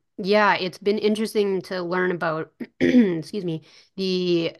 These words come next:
uh, energy centers now, um, because looking back, I can kind of look back and see how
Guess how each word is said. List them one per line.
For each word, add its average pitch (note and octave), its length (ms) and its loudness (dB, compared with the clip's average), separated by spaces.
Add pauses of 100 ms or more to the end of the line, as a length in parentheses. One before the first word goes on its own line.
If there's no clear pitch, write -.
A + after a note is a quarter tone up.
uh, E3+ 300 -2
energy F#3+ 320 0
centers E3 380 -6
now, E3 500 0 (400)
um, F3 720 0
because F3+ 400 -4
looking G3 320 2
back, F3+ 340 2
I F3 80 -8
can F3 220 -4
kind F3+ 160 -6
of E3+ 60 -4
look F3 180 -2
back E3 240 0
and E3 140 -4
see F3 360 -4
how E3 560 0